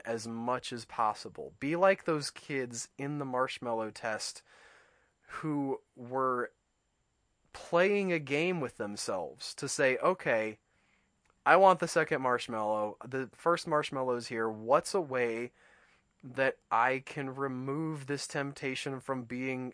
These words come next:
at the front of my mind as much as possible?" And that really is a game that you can play. You can think about where the temptations that you want to avoid come from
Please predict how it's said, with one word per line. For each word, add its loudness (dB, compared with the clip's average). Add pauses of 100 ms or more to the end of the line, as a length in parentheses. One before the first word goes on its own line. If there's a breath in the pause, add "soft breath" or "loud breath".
at -10
the 0
front -4
of -6
my 0
mind -2
as -10
much -10
as -8
possible?" -2 (460 loud breath)
And 2
that 8
really 2
is 2 (600)
a 6
game 0 (540)
that 2
you -2
can -2
play. 4
You -4
can -2
think -2
about 4
where 0
the -2
temptations -6
that -8
you -6
want -2
to -4
avoid -4
come -8
from -2